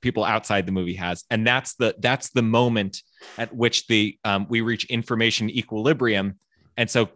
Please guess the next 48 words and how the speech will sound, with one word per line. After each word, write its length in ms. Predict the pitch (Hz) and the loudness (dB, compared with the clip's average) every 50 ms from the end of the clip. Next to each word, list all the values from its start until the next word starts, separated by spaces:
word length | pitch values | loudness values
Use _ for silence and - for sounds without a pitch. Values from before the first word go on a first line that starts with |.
| - - - | -20 -10 0
the 140 | 110 117 110 | 0 2 4
movie 240 | 120 131 123 127 | 4 4 4 2
just 200 | 113 127 110 - | 2 0 -2 -2
kind 160 | - 117 110 104 | -2 -2 -2 -2
of 60 | - _ _ - | -2 _ _ -8
pops 320 | - - 117 107 - - | 0 2 2 2 2 0
out 140 | 113 101 95 | 0 0 0
of 40 | 90 | 0
existence, 480 | 101 90 101 101 - - - 82 - - | -4 -2 -2 -4 -4 -4 -8 -8 -4 -2
right? 160 | 98 92 - | -2 -2 0
'Cause 140 | - 95 90 | -2 -2 -2
the 80 | 104 | 0
guy 200 | 92 113 120 120 | 2 2 2 2
who 100 | 127 123 | 2 2
gets 180 | 117 107 - - | 0 -2 -2 -2
shot 380 | - - 147 127 110 104 - _ _ _ _ _ - | 0 2 4 4 4 2 0 _ _ _ _ _ 0
makes 300 | 120 120 120 - - 120 | 2 2 2 2 -2 -6
a 40 | |
positive 600 | - - - 127 117 117 127 123 139 123 120 98 | -6 -4 -2 0 2 2 2 0 0 -2 -2 0
I 180 | 117 107 104 101 | 0 -2 -2 -4
D 500 | 92 85 120 123 117 101 92 87 - _ _ _ _ _ _ _ _ _ _ _ _ _ _ _ _ _ _ _ _ _ _ _ _ - - | -6 -6 -6 -6 -4 -4 -6 -6 -8 _ _ _ _ _ _ _ _ _ _ _ _ _ _ _ _ _ _ _ _ _ _ _ _ -2 0
of 140 | 117 107 110 | 0 2 2
a 60 | 104 | 2
guy 340 | - 110 107 107 113 113 101 | 2 2 4 4 4 2 2
who's 260 | - 120 110 98 - | 0 -2 -2 -2 0
dead 480 | - 117 113 110 104 98 95 92 - _ _ _ _ - | 2 4 6 6 6 6 4 2 -2 _ _ _ _ -4
and 120 | 117 110 107 | -4 -2 -2
the 60 | 107 | 0
guy 240 | - 110 101 101 101 | 0 0 0 0 -2
who's 220 | 104 107 98 - | -4 -6 -8 -8
suspected 640 | - 98 - - 117 104 101 - - 101 92 85 - _ _ _ _ - | -10 -10 -6 0 0 0 0 0 -2 -2 -2 -2 -6 _ _ _ _ -4
to 100 | 117 92 | -4 2
be 240 | - 117 117 117 | 4 6 6 6
the 160 | 110 101 104 95 | 6 4 4 4
Zodiac 480 | 98 104 101 98 101 98 95 92 90 | 4 2 2 2 2 0 0 -2 -2
killer. 460 | - - 120 110 101 95 90 87 - _ _ _ _ _ _ _ _ _ _ - | -4 -4 -4 -2 -2 -2 -4 -4 -8 _ _ _ _ _ _ _ _ _ _ -2
Um, 200 | 117 107 104 98 90 | 2 2 2 4 4
but 100 | 120 113 | 4 4
again, 240 | 107 - 160 151 | 4 4 4 4
it's 140 | 131 107 - | 4 2 2
a 60 | 131 | 0
very, 320 | 104 117 120 120 117 117 - | 2 4 4 4 4 2 0
it's 160 | - 117 - | -4 -2 -2
a 60 | 120 101 | 0 2
very 220 | 123 120 113 107 | 2 2 0 0
quiet, 540 | - - - - 113 107 110 110 107 - - | -2 -6 -4 0 2 2 2 2 0 -2 -6
tactile 580 | - - 107 104 - - - 104 101 98 95 | -8 -8 -8 -8 -8 -6 -4 -2 0 -2 -2
scene. 480 | - - - 104 98 92 87 85 82 - | -4 -6 -6 -4 -4 -4 -4 -6 -8 -10